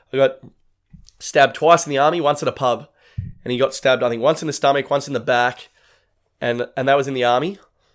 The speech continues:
I go, "Right." And then he goes, "I got stabbed at the pub once." I go, "Where?" He goes, "Back of the head."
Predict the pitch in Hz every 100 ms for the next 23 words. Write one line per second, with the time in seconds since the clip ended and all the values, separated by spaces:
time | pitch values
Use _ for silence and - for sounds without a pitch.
0 | _ _ _ 117 117 127 123 123 123 120
1 | 123 139 - 151 135 131 143 135 120 127
2 | - - - 120 127 156 123 120 117 -
3 | _ 160 151 147 117 123 110